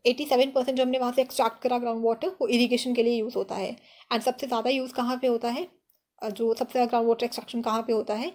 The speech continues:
मतलब almost हंड्रेड परसेंट हरियाणा, पंजाब, राजस्थान, दादरा एंड नगर हवेली,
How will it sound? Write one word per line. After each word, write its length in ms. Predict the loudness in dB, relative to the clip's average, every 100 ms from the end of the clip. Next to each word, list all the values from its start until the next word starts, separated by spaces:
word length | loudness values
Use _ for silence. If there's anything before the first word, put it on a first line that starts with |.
| -12 _ _ -8
मतलब 180 | -4 2
almost 360 | 4 4 0
हंड्रेड 220 | 0 0 2
परसेंट 300 | 0 -2 -2
हरियाणा, 340 | 0 2 0 -2
पंजाब, 380 | -2 0 2 2
राजस्थान, 520 | 2 0 -4 -6 -6 0
दादरा 240 | 0 0
एंड 100 | -4
नगर 160 | -2 -2
हवेली, 400 | 0 0 0